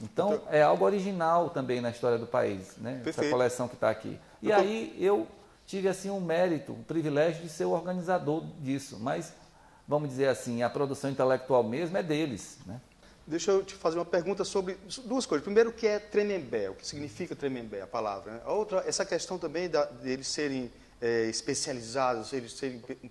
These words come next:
Speaker 2: povos ligados ao mar. A jangada cearense tem alguma coisa a ver com os Tremembés? A criação, o formato da jangada?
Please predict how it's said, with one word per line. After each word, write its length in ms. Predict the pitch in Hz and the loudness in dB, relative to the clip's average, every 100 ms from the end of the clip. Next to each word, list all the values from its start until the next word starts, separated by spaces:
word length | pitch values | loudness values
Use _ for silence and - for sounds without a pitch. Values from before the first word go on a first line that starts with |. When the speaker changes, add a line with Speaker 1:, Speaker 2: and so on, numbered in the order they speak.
| - | 4
Speaker 2:
povos 380 | 135 131 120 120 | 4 4 -2 -8
ligados 520 | 123 123 131 120 113 | -4 4 4 4 -2
ao 140 | 120 | -2
mar. 420 | 104 117 107 - - - - - - - | -2 -4 -4 -8 -20 -20 -20 -20 -20 -6
A 120 | 226 | -4
jangada 580 | 190 254 180 185 170 143 | -2 -2 0 0 0 -2
cearense 400 | - 131 139 - | -2 -2 -2 -2
tem 120 | 190 | 0
alguma 300 | 170 190 147 | 2 0 -2
coisa 400 | - - 170 139 | -6 -6 -4 -4
a 20 | |
ver 160 | 127 151 | -6 -10
com 140 | 139 | -10
os 120 | 117 | -12
Tremembés? 640 | - 123 98 110 107 - - - - - - - - | -10 -10 -10 -10 -12 -14 -20 -20 -20 -20 -20 -20 -20
A 60 | - | -18
criação, 880 | - 175 165 - - 175 156 131 135 | 2 2 4 2 2 2 0 -2 -4
o 40 | 127 | -6
formato 680 | - 170 143 143 151 147 | 2 2 2 0 -2 -2
da 120 | 131 | -6
jangada? 580 | 117 117 110 113 107 104 | -8 -8 -8 -8 -8 -12